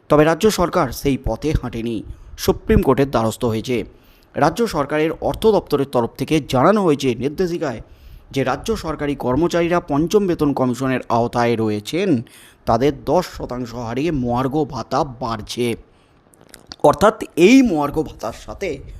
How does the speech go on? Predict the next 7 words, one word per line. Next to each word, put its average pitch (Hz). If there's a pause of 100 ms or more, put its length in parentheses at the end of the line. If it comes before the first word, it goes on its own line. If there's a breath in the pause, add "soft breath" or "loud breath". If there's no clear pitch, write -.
(400 loud breath)
সুপ্রিম -
কোর্টের 147
নির্দেশের 151 (120)
পঁচিশ 185
শতাংশ 127 (1120 soft breath)
মহার্ঘ 180
ভাতা 135